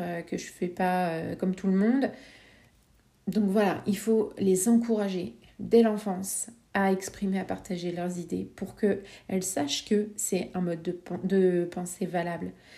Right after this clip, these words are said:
C'est un mode de fonctionnement valable. La créativité et, euh, l'innovation, mais la société, elle en a vraiment, vraiment besoin. C'est des points, euh,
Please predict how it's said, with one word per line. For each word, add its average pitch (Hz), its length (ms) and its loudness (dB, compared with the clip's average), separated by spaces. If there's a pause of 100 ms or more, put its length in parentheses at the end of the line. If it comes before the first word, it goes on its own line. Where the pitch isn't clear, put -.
(120)
C'est - 420 0
un 196 80 2
mode 185 220 2
de 180 100 -2
fonctionnement 180 580 -4
valable. 170 520 -2 (320)
La 196 100 0
créativité 214 1080 0 (100)
et, 247 420 4
euh, 190 220 0
l'innovation, 196 720 0 (600)
mais 190 160 2
la 190 140 2
société, 208 420 -2
elle 254 100 2
en 185 140 0
a 180 80 -4 (360)
vraiment, 208 680 4
vraiment 214 400 0 (140)
besoin. 240 340 0 (420)
C'est 214 200 2
des 196 140 2
points, 247 400 -2
euh, 185 100 0